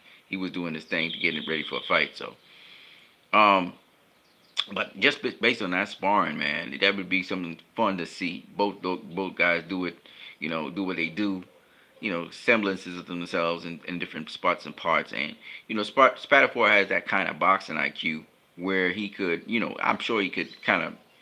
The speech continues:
do, do a little something, something, show, show Floyd something, at least, you know, make it somewhat competitive, you know. Um, so,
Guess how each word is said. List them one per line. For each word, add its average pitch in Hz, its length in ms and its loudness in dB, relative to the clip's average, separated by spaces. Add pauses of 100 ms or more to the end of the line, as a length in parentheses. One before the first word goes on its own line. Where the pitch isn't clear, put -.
(560)
do, 123 180 2 (180)
do 143 160 8
a 117 40 10
little 113 160 4
something, 104 240 2
something, 90 300 0 (460)
show, 151 220 8
show 165 260 4
Floyd 127 300 4
something, - 380 2 (480)
at 92 140 2
least, 95 300 -2 (120)
you 87 160 -4
know, 78 240 -8 (160)
make 101 220 0
it - 200 -4
somewhat 95 400 0
competitive, 78 640 -2
you 85 140 -6
know. 82 140 -6 (600)
Um, 90 480 4 (560)
so, 120 500 6